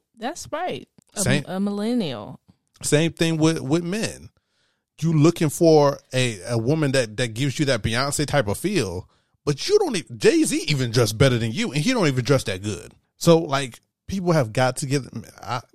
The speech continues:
Speaker 2: I don't know if there's a whole thing of inheritance of physical attractiveness, but <laughs> maybe there needs to be, because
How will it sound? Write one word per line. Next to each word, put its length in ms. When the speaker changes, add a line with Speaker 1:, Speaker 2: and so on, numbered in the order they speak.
Speaker 2:
I 60
don't 280
know 160
if 100
there's 200
a 60
whole 200
thing 300
of 120
inheritance 560
of 120
physical 320
attractiveness, 560
but 540
<laughs> 160
maybe 280
there 120
needs 260
to 80
be, 280
because 480